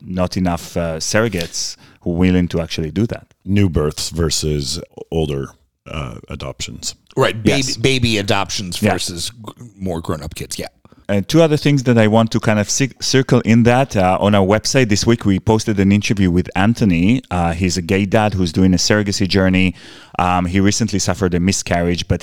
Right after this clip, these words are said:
Speaker 1: he gathered all of the receipts from all of the clinics,
Speaker 3: All,
Speaker 1: appointments.
Speaker 3: all of the
Speaker 1: Yeah,
Speaker 3: expenses.
Speaker 1: all of the expenses that he had,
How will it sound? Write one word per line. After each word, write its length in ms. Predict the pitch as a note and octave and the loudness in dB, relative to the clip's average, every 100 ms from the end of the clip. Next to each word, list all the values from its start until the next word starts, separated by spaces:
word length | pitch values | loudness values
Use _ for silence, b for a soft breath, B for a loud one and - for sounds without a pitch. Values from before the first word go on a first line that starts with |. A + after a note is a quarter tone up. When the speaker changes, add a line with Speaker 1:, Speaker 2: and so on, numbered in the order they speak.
| - | -2
Speaker 1:
he 300 | A#2+ B2+ A#2+ - F#2+ | 0 0 -2 -4 -2
gathered 360 | G#2 G#2 G#2+ F#2+ - | 0 2 0 0 0
all 160 | A2 | 2
of 100 | B2+ | 2
the 120 | A2 | 2
receipts 640 | F#2 - - D#3+ - - - B B B | 2 2 2 0 0 -4 -4 B B B
from 320 | - G#2 F#2+ - | -2 0 0 0
all 200 | G#2 A#2+ | 2 2
of 120 | A2+ | 2
the 320 | G#2+ G2+ F#2+ - | 2 2 0 -4
clinics, 880 | A#2+ B2 A#2+ A#2 - - - - | 0 2 2 0 -2 -6 -4 -6
Speaker 3:
All, 80 | - - | -8 0
Speaker 1:
appointments. 720 | D3+ B2 - A#2+ A2+ A2 A2 | 0 0 0 2 4 4 4
Speaker 3:
all 180 | G3+ F3 | 4 2
of 100 | A2 | 0
the 100 | G2+ | -4
Speaker 1:
Yeah, 80 | D#2 | -4
Speaker 3:
expenses. 420 | - C3 C3 G#2 | -2 0 2 2
Speaker 1:
all 180 | A2 C3+ | 2 2
of 80 | B2+ | 2
the 120 | B2+ | 2
expenses 500 | A2+ - A#2+ A2+ A2+ | 2 2 0 2 0
that 140 | G2 F#2 | 0 0
he 80 | F#2 | 0
had, 360 | F2+ F#2 F#2 | 0 2 0